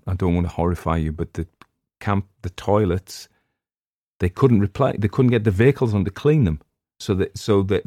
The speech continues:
they were just, um, you know, you can imagine, they were not a good state. And the f-, it wasn't overpriced or anything like that, but the food was limited. On the Saturday night, I decided I wanted some, about midnight,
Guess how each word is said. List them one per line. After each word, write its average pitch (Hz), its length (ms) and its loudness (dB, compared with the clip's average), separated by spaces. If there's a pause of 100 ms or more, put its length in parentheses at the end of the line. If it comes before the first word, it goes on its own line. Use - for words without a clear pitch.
they 110 120 4
were 101 140 2
just, - 380 -10 (420)
um, 90 500 0 (1000)
you 95 100 0
know, 110 140 0
you 92 120 -2
can 90 120 0
imagine, 92 420 0 (460)
they 87 100 -6
were 87 80 0
not 95 240 2
a - 120 -4
good 85 120 -2
state. 87 480 -4
And 123 120 0
the 127 60 0
f-, - 420 -8
it 170 160 0
wasn't 208 280 2
overpriced 135 680 2
or 143 40 0
anything 110 260 0
like 87 180 0
that, 98 220 -2
but - 120 -10
the - 180 -10
food 143 200 -2
was 95 300 -4
limited. 87 600 -2 (360)
On 101 100 -2
the 104 60 0
Saturday 120 340 -2
night, 92 140 -2
I 87 60 -6
decided 87 520 -4
I 87 40 0
wanted 82 260 -4
some, 76 240 -4 (280)
about 82 280 0
midnight, 85 640 0